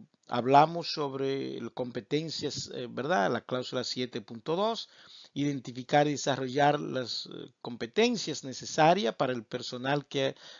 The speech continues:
afecta la seguridad de la información. Eh, concienciación, cláusula siete punto tres. Hablamos sobre lo importante de incrementar la conciencia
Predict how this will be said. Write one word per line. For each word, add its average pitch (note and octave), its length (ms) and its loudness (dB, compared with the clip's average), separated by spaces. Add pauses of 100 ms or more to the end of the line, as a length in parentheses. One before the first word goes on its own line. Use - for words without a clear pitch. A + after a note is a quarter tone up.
afecta D3+ 560 4
la C3 100 2
seguridad B2+ 340 0
de C3 80 2
la B2 60 -2
información. D3 760 -2 (600)
Eh, A#2+ 200 -12
concienciación, C#3+ 1000 0
cláusula C3 500 0
siete C#3+ 380 -4
punto D3+ 340 -6
tres. F3 440 4 (440)
Hablamos D3+ 580 4
sobre D#3 400 -2
lo C3+ 180 -6
importante D3+ 720 0
de D3 120 0
incrementar C#3 920 6
la B2 120 -6
conciencia F#3 840 -6